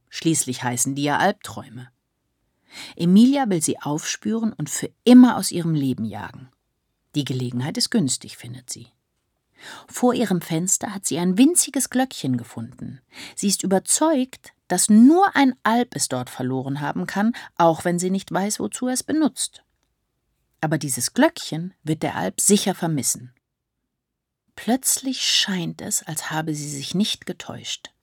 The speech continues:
Nahe dem Fenster ist ein Knistern zu hören, so als würden kleine Füße auf trockenem Laub herumtapsen. „Karl, hör mal“, flüstert Emilia aufgeregt.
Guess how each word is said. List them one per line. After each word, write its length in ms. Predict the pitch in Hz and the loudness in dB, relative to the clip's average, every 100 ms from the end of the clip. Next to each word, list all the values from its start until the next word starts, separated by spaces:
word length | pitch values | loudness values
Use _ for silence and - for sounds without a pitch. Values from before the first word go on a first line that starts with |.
| _ _ _ _ _ _ _ - - - - | _ _ _ _ _ _ _ -20 -20 -20 -8
Nahe 480 | 147 156 196 269 269 | -6 -2 0 0 2
dem 180 | 262 | 0
Fenster 480 | 233 214 202 190 - | 0 -2 -2 -2 -4
ist 160 | - - | -8 -10
ein 180 | 156 - | -12 -6
Knistern 640 | - 240 - - 127 123 | 0 2 2 -2 -4 -8
zu 240 | - 123 | -8 -8
hören, 320 | 123 123 180 196 - - | -10 -8 -8 -10 -14 -10
so 180 | - 208 | -2 0
als 220 | 208 - | 0 -2
würden 240 | 196 202 | -2 -2
kleine 480 | 196 - - 269 269 | -4 -6 -2 0 0
Füße 560 | - - 254 - - - | -2 -2 -2 -2 -6 -8
auf 140 | 160 | -12
trockenem 540 | - - 208 - 214 190 | -10 -4 -2 2 2 2
Laub 360 | 180 226 240 - | 0 -2 -4 -6
herumtapsen. 840 | 127 127 127 - - - - - _ _ _ _ _ _ _ _ _ _ - - - - | -6 -6 -10 -10 -8 -6 -6 -8 _ _ _ _ _ _ _ _ _ _ -14 -12 -12 -8
„Karl, 400 | - - - - - - - - | -2 2 2 0 -4 -18 -12 -2
hör 260 | 254 294 | 2 4
mal“, 360 | 277 254 - - _ _ _ _ _ | 4 2 0 -2 _ _ _ _ _
flüstert 520 | - - 156 - - | -10 -6 -4 -6 -10
Emilia 380 | 151 139 127 123 - | -10 -10 -10 -14 -16
aufgeregt. 640 | - - 127 131 - | -16 -16 -16 -18 -20